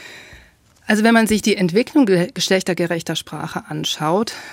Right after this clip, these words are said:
dann haben wir uns eigentlich als Gesellschaft schon auf einige Dinge so ein bisschen geeinigt.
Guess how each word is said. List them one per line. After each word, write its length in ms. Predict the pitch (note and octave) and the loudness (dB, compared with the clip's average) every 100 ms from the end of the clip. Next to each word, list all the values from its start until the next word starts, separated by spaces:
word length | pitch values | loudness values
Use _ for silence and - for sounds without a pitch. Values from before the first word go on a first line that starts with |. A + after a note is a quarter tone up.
| - - | -20 -6
dann 240 | D#3+ D#3 | -2 -2
haben 240 | D#3 G3 B3 | 0 2 2
wir 140 | G#3+ | 2
uns 200 | F#3+ E3 | 0 -2
eigentlich 480 | - E3+ G#3+ - - | -2 0 0 -4 -6
als 120 | F3+ | -4
Gesellschaft 440 | F#3 E3+ F#3 F#3+ - | -2 -2 -2 -2 -6
schon 180 | - | -8
auf 200 | F#3 E3+ - | -6 -8 -4
einige 360 | E3+ G#3+ G#3+ | -2 0 0
Dinge 320 | F#3 G3 F#3+ F#3+ - - - - - | 0 2 2 0 -8 -20 -20 -20 -18
so 140 | - F3 | -2 0
ein 100 | E3+ | 0
bisschen 240 | G3 F#3+ | -2 -2
geeinigt. 720 | E3 - D3+ D#3+ A#3 A#3+ - | -2 -6 -2 2 2 0 -6